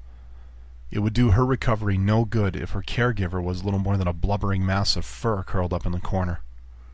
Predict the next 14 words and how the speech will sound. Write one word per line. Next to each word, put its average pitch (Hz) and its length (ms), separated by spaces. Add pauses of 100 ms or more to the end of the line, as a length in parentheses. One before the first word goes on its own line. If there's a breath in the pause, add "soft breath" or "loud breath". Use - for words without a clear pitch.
(320 soft breath)
I - 100
thanked 120 280
her 113 80
for 104 180
her 90 140
help, 90 380
and 85 240 (180)
together 98 400
we 87 140
melted 87 320
back 90 240
into 87 180
the - 80
forest. 82 540